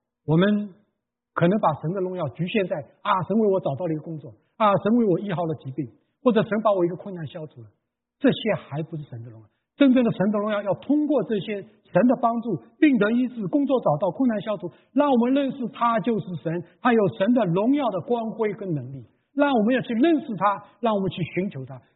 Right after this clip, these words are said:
这个是神真正帮我们要做到的啊！耶稣希望我们能够做到。接下来还有一件事很，很有意思的，耶稣就大声呼叫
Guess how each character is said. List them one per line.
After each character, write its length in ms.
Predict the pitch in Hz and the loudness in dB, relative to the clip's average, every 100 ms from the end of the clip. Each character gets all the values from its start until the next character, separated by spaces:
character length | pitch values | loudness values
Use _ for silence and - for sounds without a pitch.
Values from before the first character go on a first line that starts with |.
| _ | _
这 120 | 330 | 4
个 120 | 320 | 4
是 260 | 254 262 - | 2 0 0
神 240 | 185 214 | 0 0
真 220 | - 233 208 | 0 -2 -2
正 160 | 202 | -4
帮 180 | 196 180 | -2 -2
我 80 | 151 | -4
们 100 | 143 | -6
要 80 | 127 | -10
做 140 | 139 127 | -14 -14
到 120 | 110 | -16
的 80 | - _ _ _ _ _ | -20 _ _ _ _ _
啊！ 80 | 160 123 _ 214 | -4 -4 _ 2
耶 160 | 202 | 2
稣 220 | 190 190 | 2 -4
希 200 | 175 - | -10 -8
望 120 | 190 156 | -6 -4
我 60 | |
们 80 | 123 | -6
能 80 | 120 | -8
够 80 | 117 | -14
做 160 | 120 | -18
到。 160 | 110 101 _ _ _ _ _ _ _ _ _ _ | -20 -20 _ _ _ _ _ _ _ _ _ _
接 100 | - | -6
下 140 | - 233 | 0 0
来 160 | 165 156 | 2 0
还 120 | 156 | -2
有 60 | 160 | -4
一 40 | |
件 160 | 151 135 | -6 -12
事 160 | 147 | -16
很， 200 | 120 113 - - | -16 -18 -20 -14
很 80 | 123 | -10
有 100 | 123 | -10
意 140 | 135 | -12
思 160 | 110 - | -14 -20
的， 80 | - _ | -20 _
耶 120 | 170 | 0
稣 100 | 160 | 0
就 100 | 151 139 | -4 -8
大 180 | - 233 240 214 185 - | -6 -4 -4 -6 -8 -8
声 140 | 190 | -8
呼 140 | 180 | -6
叫 100 | 175 | -6